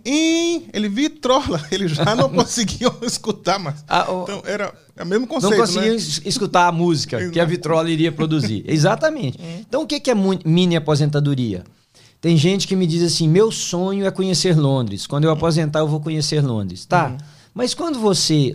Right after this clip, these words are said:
Speaker 2: Londres é uma cidade que se caminha muito pra aproveitar a beleza dela,
Speaker 1: Uhum.
Speaker 2: o bom é você caminhar, porque tem, é, sítios históricos muito próximos. Se você pega um ônibus, não dá nem,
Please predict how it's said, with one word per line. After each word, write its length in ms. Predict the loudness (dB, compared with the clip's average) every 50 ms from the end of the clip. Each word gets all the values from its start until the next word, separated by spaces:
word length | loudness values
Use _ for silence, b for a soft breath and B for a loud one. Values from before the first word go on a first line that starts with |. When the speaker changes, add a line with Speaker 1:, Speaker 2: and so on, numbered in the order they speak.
| -2
Speaker 2:
Londres 400 | 0 0 2 2 0 0 -2 -2
é 80 | 0 0
uma 80 | 0 0
cidade 240 | 0 0 -2 -2
que 80 | 0 -2
se 140 | -2 -2 -2
caminha 440 | -2 0 2 2 2 2 2 2 2
muito 640 | 2 4 4 4 4 2 2 0 -2 -6 -10 -10 -8 0
pra 200 | 2 2 2 2
aproveitar 800 | 0 -2 -6 -4 -2 -2 2 2 2 2 2 0 0 0 2 2
a 60 | 0
beleza 440 | 0 0 -2 0 0 0 -2 -2 -2
dela, 400 | -2 -2 -2 -2 -2 -4 -4 -6 -10 -14
Speaker 1:
Uhum. 180 | -14 -8 -4 -2
Speaker 2:
o 20 |
bom 180 | 2 2 4 2
é 40 | 4
você 260 | 2 0 0 0 -2
caminhar, 540 | 0 0 -2 -2 0 0 0 0 0 0 -2
porque 260 | -4 -8 -6 -6 -6
tem, 360 | -4 -2 -2 0 0 0 0 B B B B B B B
é, 320 | B -4 -2 -2 -2 -2 -2
sítios 560 | -4 -2 0 0 2 0 0 0 0 0 2
históricos 600 | 2 0 0 0 2 2 2 2 0 -2 -4 -2
muito 240 | -2 -2 -4 -6 -8
próximos. 520 | -8 -2 0 0 2 0 -2 -4 -8 -8 -6
Se 100 | -6 -6
você 120 | -6 -6
pega 240 | -4 -2 0 0 0
um 220 | 2 0 0 0 2
ônibus, 400 | 2 2 2 0 0 0 0 0
não 80 | 2
dá 140 | 4 4 2
nem, 260 | 2 -2 -6 -8 -12